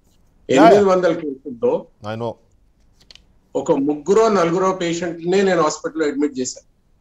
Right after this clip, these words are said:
Speaker 2: మిగతా వాళ్ళందరినీ హోమ్ క్వారంటైన్ చేశాను. గొప్పలు చెప్పుకోవడానికి కాదు, ఎనిమిది వందలని ఫ్రీగా ట్రీట్ చేశాను నేను, ఏ ఒక్కళ్ళ దగ్గర డబ్బులు
Speaker 1: I, I know that, I know that.
Speaker 2: So this
Speaker 1: నేనే
Speaker 2: is
Speaker 1: చెప్పాను
Speaker 2: different
Speaker 1: కదా,
Speaker 2: thing.
Speaker 1: మీరు చెప్పక ముందే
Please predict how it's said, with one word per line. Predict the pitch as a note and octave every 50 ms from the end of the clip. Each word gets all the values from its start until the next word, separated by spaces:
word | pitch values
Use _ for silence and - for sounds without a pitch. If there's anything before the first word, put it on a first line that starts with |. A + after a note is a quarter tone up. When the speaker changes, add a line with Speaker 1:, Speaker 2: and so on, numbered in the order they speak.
| _ _ _ _ _ _ _ _ _ _ _ _ _ _ _ _ _ _ _ _ _ _ _ _ _ _ _ _ - B2
Speaker 2:
మిగతా | C#3+ D#3 F3 E3+ G#3 G3
వాళ్ళందరినీ | G3 G3 F#3+ F3 E3 D#3+ E3 F3+ F#3 G#3 G#3 G3+ G#3+ G#3+
హోమ్ | F#3+ E3 F3 F3 F3+ E3
క్వారంటైన్ | E3+ F3 E3 D#3+ D3+ C#3+ - C#3+ C3+ A2+
చేశాను. | G2+ G2+ - - - - _ _ _ _ _ _ _ _ _ _ _ _ _ _ _ _ _ _ _ _ _ _ _ _ _ _ _ _ _ _ _ _ _ _ _ _ _ _ _ _ _ _ _ _ _ _ _ _ _ _ _ _ _ _ _ _ _ _ _ _ _ _ _ _ _ _ - C#3+ C3+ B2+ C#3+
గొప్పలు | D3 D#3 F#3 F#3 F3+
చెప్పుకోవడానికి | F#3 F3+ - F#3+ F#3 F3 F3 F3 E3 -
కాదు, | E3 E3 E3 - A#3 - - _ _ _ _ _ _ _ -
ఎనిమిది | C3+ C#3+ D#3 F3 F#3+ G3 G3
వందలని | F#3+ F#3 F#3 F#3 F#3 F#3 G3 F#3
ఫ్రీగా | - E3+ E3 E3 E3 E3+ E3
ట్రీట్ | E3+ D#3+ C#3+ C#3 B2 B2 B2+
చేశాను | B2+ - C#3 B2 B2 A#2
నేను, | A#2 A#2+ C3+
ఏ | C#3+
ఒక్కళ్ళ | D3 D3 - D#3+ D#3
దగ్గర | D3+ D3+ D3+ D#3+ D3+
డబ్బులు | C3+ B2+ A#2+ B2+ A#2+
Speaker 1:
I, | A#2+ D3+ G#3+ A3+ G#3+ A3 B3
I | A#3
know | A#3+ B3+ C4+ C4+
that, | C4+ A#3+ G3
I | G3 F#3+ G3+
know | F#3 F#3+ G#3+
that. | A3+ A3 G#3+ D#3+ A#2+
Speaker 2:
So | - - - - D#3+
this | D3+ - D#3+
Speaker 1:
నేనే | E3+
Speaker 2:
is |
Speaker 1:
చెప్పాను | G3+ G#3 A#3+ B3 A#3
Speaker 2:
different | A3 E3+ E3+ G#3 G3+
Speaker 1:
కదా, | F#3 E3+
Speaker 2:
thing. | D#3+ D3+ C#3
Speaker 1:
మీరు | D3 D3+ D3
చెప్పక | D3+ D3+ C3+ F3 D#3+
ముందే | D3+ D#3 D3+ C#3+ C3 A2+ F#2 -